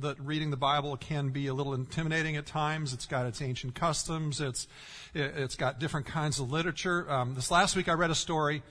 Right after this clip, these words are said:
uh, that reminded me of something we did years ago in Tu-, uh, uh, when we lived in Tulsa. We went to Tulsa University. We started a group for mostly, uh, students from all over the world, from primarily the Middle East and China. And most of them in that group had never heard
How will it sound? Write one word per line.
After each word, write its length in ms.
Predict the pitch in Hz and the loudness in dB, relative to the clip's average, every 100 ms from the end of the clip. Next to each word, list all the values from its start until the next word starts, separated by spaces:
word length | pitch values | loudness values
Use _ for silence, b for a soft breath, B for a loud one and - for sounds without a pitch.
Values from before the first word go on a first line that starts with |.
| B B B | B B B
uh, 180 | 156 139 | 4 4
that 100 | 143 | 2
reminded 520 | 143 147 165 170 165 | 0 4 4 4 2
me 140 | 156 156 | 2 2
of 120 | 139 | 2
something 400 | - 165 175 151 | 0 0 0 0
we 80 | 147 | 2
did 220 | 156 139 | 0 2
years 260 | 147 160 | 2 2
ago 240 | 147 147 147 | 0 0 2
in 160 | 139 | 0
Tu-, 140 | 131 143 | -2 -2
uh, 360 | 175 147 143 151 | -4 -4 -4 -4
uh, 20 | |
when 160 | 139 139 | -4 -2
we 60 | |
lived 180 | 139 139 | -2 -2
in 100 | 135 | -2
Tulsa. 420 | 123 143 139 - | -2 0 0 0
We 80 | 127 | -2
went 160 | 131 123 | -2 -2
to 60 | - | -2
Tulsa 300 | 160 135 139 | -2 0 0
University. 400 | 135 143 127 131 | 0 0 -2 -4
We 100 | 127 | -4
started 360 | - 139 135 | 0 2 2
a 40 | 127 | 0
group 320 | 139 139 - | -2 -4 -6
for 500 | - 139 127 120 113 B B | -8 -4 0 0 -2 B B
mostly, 460 | 151 214 - 202 165 | 2 4 4 2 0
uh, 140 | 143 | 0
students 400 | 156 - 175 180 | -2 0 2 2
from 160 | - 147 | 0 0
all 240 | 151 160 | 2 2
over 100 | 165 | 2
the 80 | 156 | 0
world, 300 | 147 151 156 | 0 0 0
from 260 | 147 135 127 | -2 -6 -6
primarily 420 | - 147 156 156 | -2 0 0 0
the 60 | 143 | 0
Middle 200 | 143 139 | -2 -2
East 240 | 147 135 | -2 -2
and 100 | 139 | -2
China. 540 | 127 - 156 151 131 123 B B B B | -2 0 0 2 0 -2 B B B B
And 300 | 165 143 143 | 2 4 4
most 300 | 147 196 - | 4 4 2
of 80 | 175 | 0
them 160 | 165 | 2
in 80 | 156 | 2
that 180 | 151 139 | 0 0
group 220 | 160 156 | -2 -2
had 180 | - 135 | -2 -2
never 400 | 139 151 156 160 | 2 4 4 2
heard 640 | 131 165 165 160 156 151 | 0 2 4 4 4 0